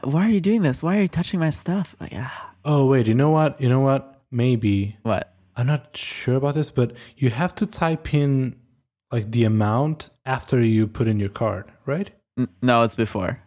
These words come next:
Speaker 2: Oh, yeah? Okay.
Speaker 1: Yeah.
Speaker 2: All right. Got it.
Speaker 1: <laughs> Yeah, so
Speaker 2: <sighs>
Speaker 1: there's really no, the only thing that, that happens sometimes is, uh, when you're at a, at a restaurant and the machine asks you for how much you wanna give,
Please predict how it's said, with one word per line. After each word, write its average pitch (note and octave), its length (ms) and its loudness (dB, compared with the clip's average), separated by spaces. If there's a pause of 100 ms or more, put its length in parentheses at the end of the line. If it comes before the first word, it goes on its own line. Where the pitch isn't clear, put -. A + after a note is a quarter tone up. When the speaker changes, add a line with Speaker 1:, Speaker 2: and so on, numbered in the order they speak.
(880)
Speaker 2:
Oh, B2 40 -4
yeah? B2+ 200 -2 (580)
Okay. - 80 -6
Speaker 1:
Yeah. - 120 -2 (920)
Speaker 2:
All A2 80 -12
right. C3+ 80 -18 (500)
Got G#2 120 -10
it. G2 100 -14 (280)
Speaker 1:
<laughs> - 60 2 (1120)
Yeah, E3 340 4
so C#3+ 600 4
Speaker 2:
<sighs> - 180 -12
Speaker 1:
there's F#3 340 2
really G3 280 6
no, D#3+ 440 4
the D3+ 260 2
only F3+ 300 4
thing D#3+ 260 -2
that, B2+ 320 0
that A#2 320 -2
happens C#3 440 -4
sometimes D3+ 480 -2
is, A#2 280 -2
uh, A2 280 0
when A#2 160 -2
you're A#2+ 120 2
at A2 200 0
a, - 100 -4
at A2+ 100 0
a A2 40 0
restaurant C3+ 580 0
and A2 600 0
the A#2 100 2
machine A#2 380 -2
asks A2+ 360 -2
you A#2 80 -2
for A2+ 260 -2
how A2 120 -2
much A2 220 -4
you A#2 60 -2
wanna A2 160 -2
give, A2 540 -4